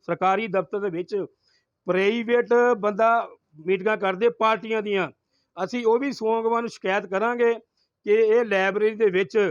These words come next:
ਵੀ ਜਿਹੜੀਆਂ ਪਾਰਟੀਆਂ ਦੀਆਂ ਮੀਟਿੰਗਾਂ ਹੁੰਦੀਆਂ, ਉਸ ਬੰਦੇ ਨੂੰ ਜਾਂ ਤੇ ਸਸਪੈਂਡ ਕੀਤਾ ਜਾਵੇ ਜਾਂ ਉਹ 'ਤੇ ਕਾਰਵਾਈ ਕਰਾਈ, ਕੀਤੀ ਜਾਵੇ। ਇਹ ਦੋਨੇ ਚੀਜ਼ਾਂ ਨੂੰ ਲੈ ਕੇ ਸਵੇਰੇ ਅਸੀਂ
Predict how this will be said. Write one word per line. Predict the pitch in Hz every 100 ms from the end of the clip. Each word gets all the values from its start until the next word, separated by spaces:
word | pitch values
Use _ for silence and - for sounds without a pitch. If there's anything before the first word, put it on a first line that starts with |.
| - _ _ -
ਵੀ | 175
ਜਿਹੜੀਆਂ | 143 196 233 240 240
ਪਾਰਟੀਆਂ | 240 202 202 196 220 220
ਦੀਆਂ | 226 220
ਮੀਟਿੰਗਾਂ | 190 190 202 214
ਹੁੰਦੀਆਂ, | 180 165 208 208 147 _ _ _ -
ਉਸ | 190 220
ਬੰਦੇ | 240 226 214 226
ਨੂੰ | 240 240
ਜਾਂ | 190 202
ਤੇ | 220
ਸਸਪੈਂਡ | 220 190 160 170 214
ਕੀਤਾ | 214 214 247
ਜਾਵੇ | 247 254 262 277 277 _ _ -
ਜਾਂ | 143 190 240
ਉਹ | 240 240
'ਤੇ | - 240
ਕਾਰਵਾਈ | - 208 208 220 220
ਕਰਾਈ, | 214 202
ਕੀਤੀ | 175 190 165 190
ਜਾਵੇ। | 185 175 156 - _ -
ਇਹ | 208
ਦੋਨੇ | 160 208 247 254
ਚੀਜ਼ਾਂ | 233 208 226
ਨੂੰ | 226
ਲੈ | 202 185
ਕੇ | 208
ਸਵੇਰੇ | 214 202 196 208
ਅਸੀਂ | 190 208 208